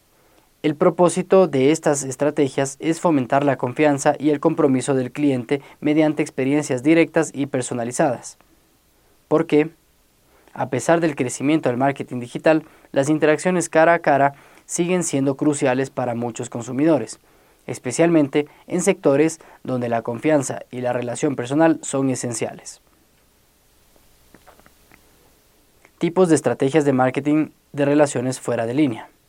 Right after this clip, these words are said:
Eventos y ferias. Participar en eventos donde los clientes pueden interactuar directamente con la marca.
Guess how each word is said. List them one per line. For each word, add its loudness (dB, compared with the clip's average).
Eventos 0
y -4
ferias. -6
Participar 2
en 2
eventos 2
donde -4
los -6
clientes -2
pueden 2
interactuar 0
directamente -2
con -6
la 0
marca. 2